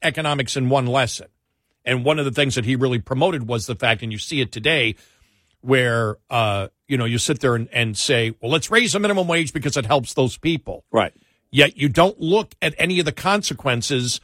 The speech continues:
Speaker 1: of raising it. You only focus on the people that will benefit, and you ignore it and deny the fact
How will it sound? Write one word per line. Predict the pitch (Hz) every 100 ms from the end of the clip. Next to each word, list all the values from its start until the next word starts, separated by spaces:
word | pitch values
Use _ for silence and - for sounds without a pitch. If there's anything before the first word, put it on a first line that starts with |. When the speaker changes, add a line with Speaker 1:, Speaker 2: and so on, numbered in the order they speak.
| _ _ _ -
Speaker 1:
of | 143 120
raising | 120 185 226 139
it. | 135 147
You | 147
only | 165 196
focus | 143 - 214 - 151 -
on | 139
the | 120
people | - 185 170
that | 135 135
will | 131
benefit, | 117 98 185 233 151 131 120 - _ _ _
and | 156 156
you | 156 156
ignore | 123 135 175 220 147
it | 143 -
and | 156
deny | 131 139 147 185 220
the | 170
fact | 123 135 120 117